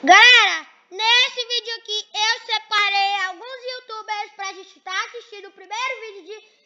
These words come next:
vários youtubers e eu tenho certeza que vocês já assistiram algum desses youtubers, então já vai deixando seu like aí embaixo, se inscreve no canal, ativa o sininho e bora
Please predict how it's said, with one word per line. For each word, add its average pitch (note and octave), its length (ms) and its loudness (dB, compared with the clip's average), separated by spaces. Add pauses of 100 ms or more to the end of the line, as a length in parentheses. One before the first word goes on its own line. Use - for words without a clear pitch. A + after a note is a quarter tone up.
(440)
vários A#4+ 720 -4
youtubers G#4 420 -12
e G#4 40 -12
eu G#4 100 -10
tenho G4+ 200 -20
certeza B4 720 -10
que G4+ 180 -14
vocês F4+ 240 -20
já A#4+ 200 -4
assistiram A4 460 -12
algum G4+ 120 -14
desses A4 300 -12
youtubers, F#4 600 -14
então F4+ 240 -14 (260)
já F#4+ 540 -4 (180)
vai F#4 280 -4
deixando F4 380 -16
seu G#4 300 -12
like G4 320 -8
aí F#4+ 60 -14
embaixo, F4 460 -6
se E4+ 60 -20
inscreve A4 500 -10
no - 40 -20
canal, F#4+ 420 -4
ativa G#4+ 240 -16
o - 100 -20
sininho F4+ 380 -20 (300)
e F#4+ 80 -16
bora G#4+ 320 -4